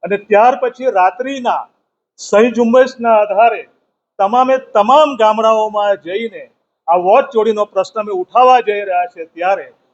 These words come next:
આપ સૌનું હૃદયપૂર્વક સ્વાગત કરું છું ને અમારો પ્રશ્નને આપ પણ વાચા આપો એવી લાગણી વ્યક્ત કરું છું.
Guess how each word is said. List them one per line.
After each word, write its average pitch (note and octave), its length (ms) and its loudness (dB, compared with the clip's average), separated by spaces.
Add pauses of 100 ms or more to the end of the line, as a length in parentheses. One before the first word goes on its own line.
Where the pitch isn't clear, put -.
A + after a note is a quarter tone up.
(220)
આપ F3+ 180 2
સૌનું A3+ 420 2
હૃદયપૂર્વક G#3+ 580 0
સ્વાગત F3 480 -4
કરું A#3 280 -8
છું B3+ 160 -14
ને A#3+ 60 -6
અમારો F#3+ 300 2 (120)
પ્રશ્નને A#3+ 460 -4
આપ G3+ 200 2
પણ F#3 220 -2
વાચા F3 380 2
આપો G#3 260 -2 (420)
એવી F3 180 -4
લાગણી F3 400 0
વ્યક્ત G#3 220 -4
કરું A3 240 -8
છું. C4+ 200 -20